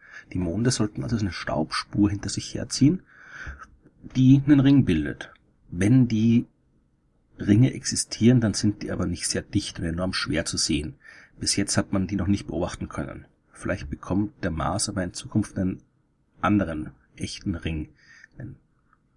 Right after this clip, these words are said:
dichteren Ring, der besser zu sehen ist. Denn der Mond Phobos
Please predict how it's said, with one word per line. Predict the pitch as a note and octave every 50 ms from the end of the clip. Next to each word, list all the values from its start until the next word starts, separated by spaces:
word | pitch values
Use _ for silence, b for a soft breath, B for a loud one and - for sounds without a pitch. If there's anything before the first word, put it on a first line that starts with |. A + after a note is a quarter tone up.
| _ _ _ _ _ -
dichteren | - - - - - C#2 D2 B1+ - - - - -
Ring, | - E2+ E2 D#2
der | - -
besser | - - - -
zu | - - -
sehen | - - F2+ F#2+ -
ist. | - - - - B B B B B B B B -
Denn | F2 D#2+ D#2+ D#2+
der | E2 E2
Mond | D#2+ D#2+ E2 F2+ F2 -
Phobos | - - A#2+ B2+ B2 - A2+ D3 - - - - -